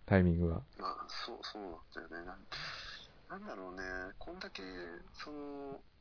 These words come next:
Speaker 2: なんだろう、選挙に行こうっていうふうに言ってる割に、なんでそこがあまりこう、改善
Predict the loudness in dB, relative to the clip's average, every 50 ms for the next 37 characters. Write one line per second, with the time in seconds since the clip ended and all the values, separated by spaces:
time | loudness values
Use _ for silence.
0 | -20 -20 -20 -20 -20 -20 -20 -20 -20 -20 -18 -18 -18 -20 -14 -12 -10 -8 -8 -8
1 | -8 -10 -12 -12 -12 -12 -12 -12 -10 -10 -8 -6 -6 -6 -4 -4 -6 -6 -6 -10
2 | -10 -10 -10 -8 -8 -8 -8 -10 -14 -14 -10 -8 -6 -6 -6 -8 -10 -8 -6 -4
3 | -4 -6 -6 -10 -12 -12 -14 -16 -18 -20 -20 -20 -20 -18 -14 -14 -14 -14 -10 -10
4 | -6 -6 -6 -6 -6 -6 -6 -6 -6 -6 -8 -8 -8 -6 -8 -8 -6 -6 -6 -8
5 | -8 -10 -8 -8 -8 -6 -4 -2 -2 -4 -4 -8 -12 -18 -20 -20 -20 -18 -18 -18
6 | -18 -16 -14 -10 -8 -8 -6 -6 -8 -10 -10 -14 -16 -18 -18 -14 -12 -10 -10 -10
7 | -6 -4 -2 -2 -2 -2 -6 -8